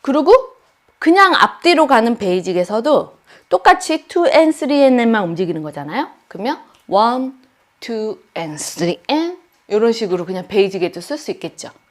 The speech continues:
One, two and three and five, six, seven. 샤인 같은 거 할 때도 만약에 one, two and three, five, six, seven, one, two and three, five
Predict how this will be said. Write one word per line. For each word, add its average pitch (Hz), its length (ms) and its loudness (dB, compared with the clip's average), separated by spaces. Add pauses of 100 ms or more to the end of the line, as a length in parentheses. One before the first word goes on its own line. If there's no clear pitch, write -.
(100)
One, 254 440 0 (460)
two 220 340 -6 (220)
and 156 260 -10
three - 340 -14 (140)
and 320 340 -4 (480)
five, 135 300 -8 (440)
six, 147 400 -16 (380)
seven. 127 400 -12 (240)
샤인 311 420 0
같은 233 300 -2
거 175 80 -2
할 202 180 -6
때도 180 480 -2 (380)
만약에 170 300 -6
one, 185 520 4 (320)
two 196 200 -4 (180)
and 151 180 -10 (100)
three, 302 420 -2 (280)
five, 151 260 -6 (140)
six, - 380 -12 (280)
seven, 208 440 -4 (320)
one, 180 460 -2 (120)
two - 160 -10 (140)
and 143 240 -12
three, 294 500 -2 (160)
five 135 240 -6